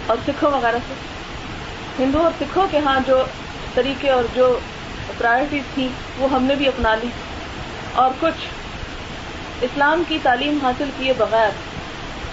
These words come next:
مہذب مغرب، اس کے تہذیب کے آج کل آپ آثار دیکھ رہے ہیں، کتنا مہذب ہے وہ معاشرہ۔ اس مہذب مغرب کے، میرا اشارہ ہے ان فسادات کی طرف جو آج کل ہو رہے ہیں،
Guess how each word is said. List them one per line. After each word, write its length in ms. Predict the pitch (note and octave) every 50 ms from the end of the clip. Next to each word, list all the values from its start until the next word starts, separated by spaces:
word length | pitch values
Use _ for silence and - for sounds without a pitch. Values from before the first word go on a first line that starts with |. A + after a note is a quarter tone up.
| - - -
مہذب 480 | A3+ B3 B3+ A#3+ B3 A#3+ G3+ G3+ C#4 C#4+ -
مغرب، 480 | B3+ A#3 A3 G#3+ G#3+ G#3+ G#3+ G3+ F#3 - - - - - - - - - - - - - - - - -
اس 80 | A3+ -
کے 100 | - C4+ C4
تہذیب 420 | - C4 C#4+ A#3 C#4+ D#4 D4+ -
کے 80 | D4 C4
آج 100 | A#3 B3+ B3 -
کل 140 | C4 B3 A3+
آپ 180 | A3 A3+ -
آثار 320 | G#3+ G#3+ G#3+ - A3 A3 A3 G#3+ G3+
دیکھ 140 | G3+ G3 G3+ G3
رہے 60 | G3
ہیں، 280 | F#3+ G3 F#3+ - - - - - - - - - - - - - - - - -
کتنا 240 | - C4 B3+ D4 D4
مہذب 420 | C#4+ C4 B3+ A#3+ A#3 A#3 B3 D4+ D4+ D#4
ہے 80 | E4
وہ 120 | C#4+ C#4 B3+
معاشرہ۔ 360 | A#3+ G#3 G3 F#3+ - G3 G3 G3 - - - - - - - - - - - - - - - - - - - - - - - - - -
اس 100 | D4 D4
مہذب 540 | C#4 C#4+ D4+ D4+ C4+ B3+ A#3+ E4 F#4 C4 A3
مغرب 480 | A#3+ A#3+ A#3+ A#3+ C#4 D#4 F4 - - -
کے، 120 | A#3 G3 G3 - - - - - - - - - - - - - - - - - - - - - - - - - - - -
میرا 160 | A#3+ C4 C4+
اشارہ 260 | C4 C4 C#4 C4 C4
ہے 140 | D4+ E4+ E4+
ان 100 | D#4 C#4 C4
فسادات 480 | - A#3 - A#3 A3 G#3+ A3+ A#3+ - -
کی 60 | C4 A3+
طرف 220 | B3 B3+ C#4 B3+
جو 80 | A3+ A3
آج 100 | G3+ G3+ - -
کل 60 | G#3+ G3+ G#3
ہو 100 | G3 F#3+
رہے 60 | F#3+
ہیں، 220 | F3+ - - -